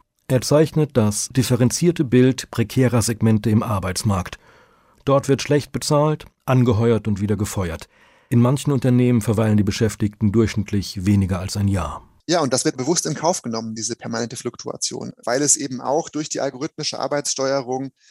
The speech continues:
Speaker 2: viel einfacher ist, neue Leute quasi in die Jobs zu integrieren und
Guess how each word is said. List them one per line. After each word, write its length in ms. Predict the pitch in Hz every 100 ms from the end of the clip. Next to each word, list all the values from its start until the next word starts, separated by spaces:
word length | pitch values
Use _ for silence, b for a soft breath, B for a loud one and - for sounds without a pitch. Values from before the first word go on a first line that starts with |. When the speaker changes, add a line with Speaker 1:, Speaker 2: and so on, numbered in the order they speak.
| b -
Speaker 2:
viel 240 | - 170
einfacher 500 | 143 156 - 143 139
ist, 420 | - 131 - -
neue 280 | 123 123 139
Leute 320 | 127 147 -
quasi 320 | - 120 117 110
in 80 |
die 80 | 113
Jobs 260 | 117 117 -
zu 100 | -
integrieren 640 | 113 117 - 120 127 160
und 180 | -